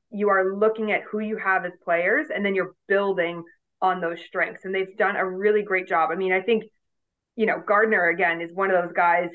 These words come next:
who can, I, I like the saying, "He taketh and he giveth," right? So he can make things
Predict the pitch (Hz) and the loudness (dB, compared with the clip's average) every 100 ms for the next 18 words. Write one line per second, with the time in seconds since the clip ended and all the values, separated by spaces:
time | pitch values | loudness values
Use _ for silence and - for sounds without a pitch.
0 | 196 185 175 175 - - 175 165 170 170 | -6 -6 -6 -10 -10 -4 -2 -2 -6 -10
1 | _ _ _ _ - - 226 220 202 202 | _ _ _ _ -14 -6 0 2 0 -2
2 | - 196 190 185 196 196 269 294 311 311 | -2 0 0 -2 -6 -2 0 0 -2 0
3 | 220 208 196 165 151 - 175 185 185 - | -2 0 0 0 -2 -2 0 0 -2 -4
4 | 208 185 180 180 _ - 294 285 240 233 | 0 0 0 -6 _ -2 0 2 2 0
5 | 214 208 | 0 -4